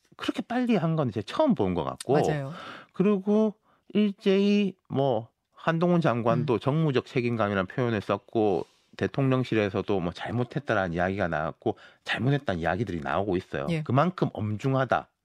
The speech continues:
Speaker 2: 음.
Speaker 1: 뜻이겠죠.
Speaker 2: 그렇죠.
Speaker 1: 그리고 뭐 이재명 대표 이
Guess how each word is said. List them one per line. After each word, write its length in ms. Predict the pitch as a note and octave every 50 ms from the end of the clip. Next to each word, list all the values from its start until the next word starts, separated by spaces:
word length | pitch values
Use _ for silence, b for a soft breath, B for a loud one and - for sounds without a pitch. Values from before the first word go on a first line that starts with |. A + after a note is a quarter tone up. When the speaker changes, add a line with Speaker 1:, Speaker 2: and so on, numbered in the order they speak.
| - -
Speaker 2:
음. 600 | D3+ C#3+ C#3 C#3+ C#3 - - - F#2 A2 A#2+ A2+ -
Speaker 1:
뜻이겠죠. 600 | - B2+ - - A#2 F2 D2+ - - - D2+ D#2
Speaker 2:
그렇죠. 340 | E2 - E3+ D#3 - - D3 D3 B B B B B B _
Speaker 1:
그리고 280 | - G3 G#3+ G#3 G#3
뭐 380 | G3 D#3+ D#3 D3+ B2 A2+ G2+ - - -
이재명 520 | G#2+ B2 A2+ - F#3 G#3+ A#3+ C#4 C#4+ C#4
대표 280 | G3+ F3 A#2 - - - -
이 200 | G3 B3 D4